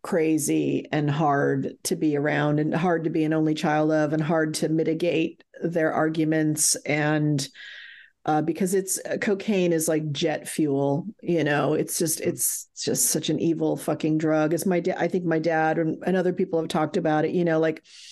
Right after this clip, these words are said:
Speaker 1: marijuana brings people together. Everyone wants to pass the joint,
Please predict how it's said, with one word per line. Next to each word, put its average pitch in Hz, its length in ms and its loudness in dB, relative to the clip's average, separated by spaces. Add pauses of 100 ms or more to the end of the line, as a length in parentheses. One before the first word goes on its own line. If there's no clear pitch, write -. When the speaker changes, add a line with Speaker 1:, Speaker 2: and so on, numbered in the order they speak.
(260)
Speaker 1:
marijuana 180 800 2
brings 180 240 0
people 170 240 -2
together. 160 420 2
Everyone 165 340 2
wants 160 200 0
to 165 80 -2
pass 151 320 0
the 175 100 -2
joint, 165 560 0